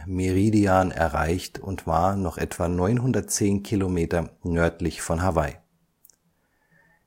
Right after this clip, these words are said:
Heftige Winde hatten während der zwölftägigen Fahrt die gehissten Flaggen zerrissen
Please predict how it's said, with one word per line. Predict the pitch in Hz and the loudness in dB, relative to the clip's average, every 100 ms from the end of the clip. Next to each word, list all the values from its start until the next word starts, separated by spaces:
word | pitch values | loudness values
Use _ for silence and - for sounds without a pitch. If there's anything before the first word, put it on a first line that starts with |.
| _ _ | _ _
Heftige | - 131 - 117 107 | -4 -4 0 4 4
Winde | 98 143 120 80 - | 6 8 6 4 -2
hatten | - 92 98 87 | -4 -2 0 2
während | 85 104 104 - 92 | 4 6 4 2 0
der | 82 | 0
zwölftägigen | - 90 95 - - 101 98 92 92 | 0 2 2 2 0 2 4 2 0
Fahrt | - 82 87 90 - 104 | 0 2 4 2 -4 -6
die | |
gehissten | 90 80 113 - - 92 | -4 -2 -2 -2 -2 -4
Flaggen | - 90 85 101 92 | -2 -2 0 -2 -2
zerrissen | - 87 95 - 120 113 | 0 0 2 2 0 -2